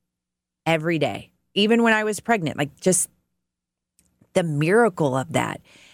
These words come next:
And I know I am a work in progress.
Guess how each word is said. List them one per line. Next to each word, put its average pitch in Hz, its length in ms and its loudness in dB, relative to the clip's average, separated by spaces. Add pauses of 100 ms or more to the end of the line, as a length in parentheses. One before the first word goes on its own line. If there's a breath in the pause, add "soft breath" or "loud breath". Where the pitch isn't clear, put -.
(200 soft breath)
And 202 140 0
I 208 160 0
know 214 440 0
I 180 260 0
am 180 180 -4
a 170 60 -4
work 160 220 -2
in 151 120 2
progress. 170 760 -2